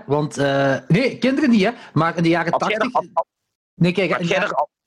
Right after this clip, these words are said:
Speaker 2: had
Speaker 1: in
Speaker 2: jij
Speaker 1: de
Speaker 2: ervan gehoord, alvorens die hetze kwam?
Speaker 1: Nee, nee, nee, nee, nee. Bij mij was dat toen begin jaren tweeduizend tien ook nieuw, hè? Maar ik ben ook te weten gekomen dat in de jaren tachtig,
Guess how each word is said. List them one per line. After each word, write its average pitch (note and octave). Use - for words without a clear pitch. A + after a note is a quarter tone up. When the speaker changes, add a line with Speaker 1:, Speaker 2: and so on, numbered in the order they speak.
Speaker 2:
had C#3+
Speaker 1:
in F3+
Speaker 2:
jij G#3+
Speaker 1:
de -
Speaker 2:
ervan G#3
gehoord, F#3
alvorens D3+
die C3+
hetze -
kwam? C3
Speaker 1:
Nee, F#3
nee, C#4+
nee, D4+
nee, D4+
nee. C#4+
Bij F3+
mij G3
was A3
dat G3
toen G3
begin D3+
jaren F#3
tweeduizend E3
tien G#3
ook F3+
nieuw, D3
hè? D#3
Maar C#3+
ik D3
ben E3+
ook F3+
te -
weten F3+
gekomen A#3
dat F#3+
in D#3+
de D#3
jaren D#3
tachtig, F3+